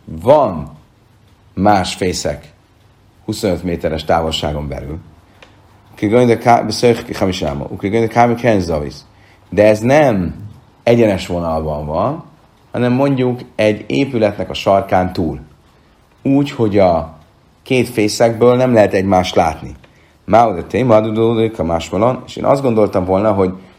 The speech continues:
annak ellenére, hogy ezek a fészkek nem látják egymást, ö, az a galamb, amit itt most megtalálok a fészek előtt,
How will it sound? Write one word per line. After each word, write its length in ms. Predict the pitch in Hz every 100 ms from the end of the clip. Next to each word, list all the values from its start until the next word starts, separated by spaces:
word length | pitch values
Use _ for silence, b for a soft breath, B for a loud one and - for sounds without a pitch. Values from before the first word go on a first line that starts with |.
| B
annak 280 | - 135 113
ellenére, 60 | 120
hogy 100 | 104
ezek 220 | 95 95
a 40 |
fészkek 440 | - 113 113 - -
nem 220 | 120 127
látják 520 | 107 98 - 85 78
egymást, 480 | 71 71 80 135 - b b b b b b _
ö, 180 | 98 95 -
az 180 | 139
a 80 | 139
galamb, 300 | 113 123 120
amit 200 | 101 95
itt 120 | -
most 200 | 92 90
megtalálok 680 | 131 147 - 110 87 80 73 - b b b b b _ b b b b _ -
a 40 |
fészek 340 | - 87 82 -
előtt, 420 | 156 127 117 -